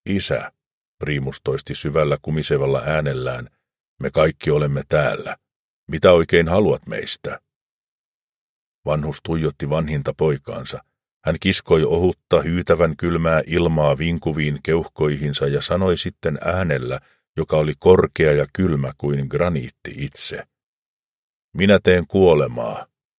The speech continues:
Aikani on pian lopussa ja teidän on vietävä tomumajani syvälle vuoren sisään, esi-isien saliin.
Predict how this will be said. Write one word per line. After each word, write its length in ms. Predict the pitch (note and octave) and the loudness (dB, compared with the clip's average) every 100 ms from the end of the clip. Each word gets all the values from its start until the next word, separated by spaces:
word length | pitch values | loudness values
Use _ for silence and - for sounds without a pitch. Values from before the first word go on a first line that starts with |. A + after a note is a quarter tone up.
| _ | _
Aikani 440 | D#2+ F2+ - F2 D#2+ | 0 2 4 4 2
on 120 | D2+ | 2
pian 300 | F2+ E2+ E2 | 2 4 2
lopussa 420 | F2 D#2+ - D2 | 0 0 -2 -2
ja 140 | C#2 - | -2 0
teidän 320 | E2 D#2 D#2 | 0 0 0
on 160 | D2+ | -2
vietävä 420 | D#2+ E2+ E2 D2+ D2 | 2 2 4 0 0
tomumajani 640 | F2 F2+ D2+ D2+ D2 C#2+ | 0 0 0 0 0 -2
syvälle 500 | D2 F#2+ F2+ D2 C#2+ | -4 2 4 4 0
vuoren 360 | E2 E2 C#2 C2+ | 2 2 2 -2
sisään, 600 | - D2+ - - - - _ _ _ _ | -8 -6 -6 -6 -8 -14 _ _ _ _
esi-isien 680 | G2 - F2 D#2 - D#2 D2 | 0 2 0 -2 -2 0 0
saliin. 560 | - D2+ B1 G#1+ G1+ | 0 0 -2 -8 -14